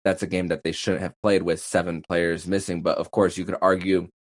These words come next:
so many different teams were missing so many different players and they shouldn't have played. So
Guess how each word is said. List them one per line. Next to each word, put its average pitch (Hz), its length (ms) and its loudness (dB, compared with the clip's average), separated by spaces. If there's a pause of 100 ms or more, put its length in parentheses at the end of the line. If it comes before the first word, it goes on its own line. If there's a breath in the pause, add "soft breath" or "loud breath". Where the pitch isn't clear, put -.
so 135 200 4
many 110 160 4
different 87 360 -4
teams 92 380 -2
were 90 160 2
missing 87 380 -4
so 87 180 -4
many 85 160 -2
different 78 320 -8
players 85 340 -2
and 80 220 -6
they 82 140 0
shouldn't 85 300 -8
have 80 200 -8
played. 85 300 0 (640)
So 104 380 8